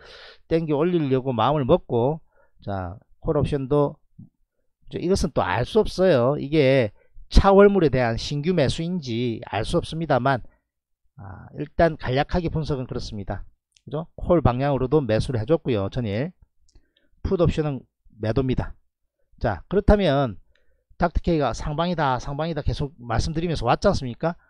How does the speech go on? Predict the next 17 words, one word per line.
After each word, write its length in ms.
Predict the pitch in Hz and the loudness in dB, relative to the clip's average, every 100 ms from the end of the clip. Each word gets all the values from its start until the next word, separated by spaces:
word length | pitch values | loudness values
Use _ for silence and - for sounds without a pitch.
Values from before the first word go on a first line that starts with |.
| _ - _ _ - | _ -20 _ _ -12
누적으로 640 | 117 117 160 190 196 180 | -8 -2 2 2 4 2
선물 500 | 117 214 226 208 127 | 6 4 4 2 2
포지션이 540 | - 143 139 160 135 110 | 2 -2 -2 -4 -4 -2
팔만 520 | - 185 185 180 180 | -2 0 -2 -2 0
천 220 | - 190 | 0 -2
계약, 260 | 151 113 - - _ _ - | -2 -4 -6 -14 _ _ -8
물론 280 | 151 160 131 | 0 0 4
탑은 520 | - 185 170 160 131 - | 4 6 4 2 0 -2
팔만 340 | - 170 143 | -2 -2 -4
육천 280 | 160 - 190 | -2 -2 2
계약 180 | 156 - | 0 0
정도인데 560 | 135 135 139 107 139 - _ _ _ _ _ _ _ | -4 -4 -2 -2 -2 -6 _ _ _ _ _ _ _
조금 300 | - - 151 | -10 -10 -6
줄었습니다만, 800 | 208 202 - 135 123 123 139 107 - _ _ - | -2 -2 -2 -4 -4 -2 -2 -4 -12 _ _ -14
아직까지도 680 | - 170 175 - 165 143 143 | -10 -8 -8 -6 -6 -6 -2
상방향을, 960 | - - 143 147 175 180 180 156 123 - | -2 -2 -4 -4 -4 -4 -4 -4 -4 -8
아, 500 | 113 110 107 101 | -10 -10 -10 -14